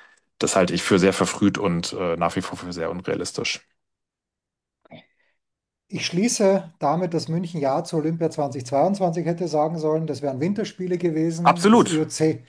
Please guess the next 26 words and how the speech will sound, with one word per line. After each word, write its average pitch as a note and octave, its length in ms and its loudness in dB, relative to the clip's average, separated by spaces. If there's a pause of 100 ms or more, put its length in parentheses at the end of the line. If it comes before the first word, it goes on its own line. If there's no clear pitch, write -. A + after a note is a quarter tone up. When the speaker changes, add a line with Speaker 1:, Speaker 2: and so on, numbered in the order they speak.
(180)
Speaker 2:
das E3+ 160 -8
I F#3 120 4
O F3+ 80 4
C F#3 180 2
hat - 160 0
händeringend F#3+ 840 0
jemanden E3 380 0
gesucht. D3+ 480 -4
Zur F3 160 0
Auswahl E3+ 300 -2
standen, D#3 320 -6
glaube D3 200 -2
ich, - 100 -10
Almaty E3 600 -2 (380)
und D3+ 240 -2
Peking. E3+ 440 0
Es D3+ 100 -4
ist D#3+ 160 -4
dann C#3+ 140 -2
Peking D#3+ 400 -4
geworden. D#3 480 0 (480)
Diese E3+ 220 0
Spiele E3 360 0
hätten D#3 260 -4
sie C#3+ 260 -6
mit - 580 -6